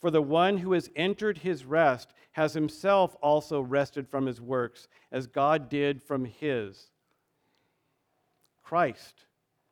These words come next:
is our Sabbath rest. And his rest,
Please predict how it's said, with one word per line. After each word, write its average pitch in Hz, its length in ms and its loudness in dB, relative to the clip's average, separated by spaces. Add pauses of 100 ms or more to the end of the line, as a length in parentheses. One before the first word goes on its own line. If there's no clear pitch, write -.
(120)
is 127 120 -8
our 127 140 -2
Sabbath 117 500 -4
rest. 107 440 -10 (2250)
And 107 120 -12
his 170 260 -2 (220)
rest, - 400 -2